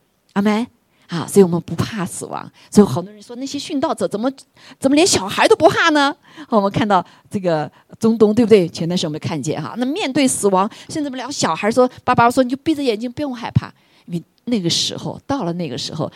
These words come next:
上帝他给你什么？他给你从上面来的力量。我是自己亲自经历到的。啊，<laughs> 我说，“哇，这个生命我可没有。”面对死亡，我说，“主耶稣太难，你来接我了。”我就什么都想不到，就想着好快乐。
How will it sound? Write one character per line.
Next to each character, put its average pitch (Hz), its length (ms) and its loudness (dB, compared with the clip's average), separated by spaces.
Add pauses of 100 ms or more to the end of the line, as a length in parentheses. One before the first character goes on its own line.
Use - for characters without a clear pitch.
(120)
上 160 380 -4
帝 147 180 -4
他 - 160 -6
给 - 100 -8
你 135 100 -6
什 - 140 -10
么？ - 100 -14 (460)
他 156 160 -2
给 147 140 -4
你 143 100 -4
从 - 180 -10
上 - 320 -6
面 - 120 -14
来 - 140 -20
的 - 100 -20
力 - 160 -20
量。 - 120 -16 (680)
我 175 100 4
是 185 160 2
自 196 140 -4
己 175 80 0
亲 180 300 -4
自 165 180 -6
经 170 260 -6
历 160 140 -6
到 - 200 0
的。 - 180 -8 (320)
啊， 196 260 4 (200)
<laughs> 403 260 -2
我 240 100 4
说 269 160 0
，“哇， 262 260 0
这 330 120 -2
个 269 200 2
生 294 160 2
命 285 80 2
我 247 120 4
可 262 120 2
没 180 200 2
有。” 208 180 6
面 269 160 0
对 277 100 2
死 240 160 0
亡， 240 120 6
我 220 80 6
说 277 120 6 (160)
，“主 277 140 -6
耶 277 100 2
稣 - 140 -4
太 302 200 0
难， 233 180 0
你 220 100 -6
来 214 100 0
接 240 220 -2
我 214 160 2
了。” 165 160 -2 (160)
我 269 100 2
就 294 160 -4
什 - 160 -4
么 233 60 -6
都 330 100 -2
想 254 200 -2
不 - 40 -6
到， 240 120 0
就 269 80 -10
想 202 120 -8
着 226 280 -12
好 190 120 -6
快 226 280 -2
乐。 185 200 -6